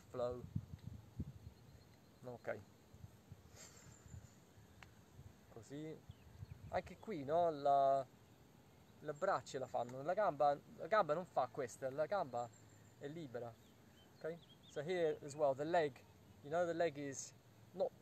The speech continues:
do-, it's not like a whole thing, I'm doing it together. The arms, arms are doing it. Hmm? Le braccia la fanno. A volte mi confondo, eh, in che lingua <laughs> ho detto la cosa.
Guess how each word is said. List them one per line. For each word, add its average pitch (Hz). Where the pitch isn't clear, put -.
do-, 165
it's 175
not 220
like 180
a 170
whole 170
thing, 180
I'm 143
doing 160
it -
together. 135
The -
arms, 123
arms 123
are 123
doing 117
it. 120
Hmm? 160
Le 143
braccia 139
la 110
fanno. 117
A 156
volte 151
mi 139
confondo, 120
eh, 143
in 135
che 139
lingua 135
<laughs> 131
ho 120
detto -
la 196
cosa. 165